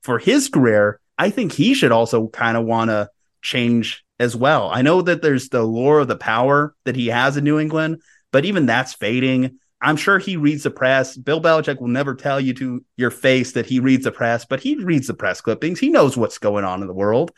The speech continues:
He knows how people are viewing him ever since Tom Brady left and won a Super Bowl himself. And I think that he needs to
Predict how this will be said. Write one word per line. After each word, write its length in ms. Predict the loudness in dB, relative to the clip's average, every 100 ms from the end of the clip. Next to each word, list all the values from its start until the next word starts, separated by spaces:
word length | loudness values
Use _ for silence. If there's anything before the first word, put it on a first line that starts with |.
| 0
He 100 | 4
knows 240 | 6 6
how 120 | 4
people 260 | 2 2 2
are 40 |
viewing 360 | 2 0 0 0
him 160 | 0 -2
ever 180 | -2
since 280 | -2 -6 -10
Tom 260 | -4 -2 -2
Brady 300 | -2 -2 -2
left 260 | 0 -2
and 140 | -2 -4
won 160 | -2
a 20 | -4
Super 300 | -6 -8 -2
Bowl 180 | 0
himself. 540 | 0 0 2 2 2 -2 _ _ _ _
And 180 | 0 2
I 140 | 0
think 240 | -2 -2
that 160 | -2 -2
he 180 | -2 -2
needs 260 | -2 -4 0
to 360 | 4 4 0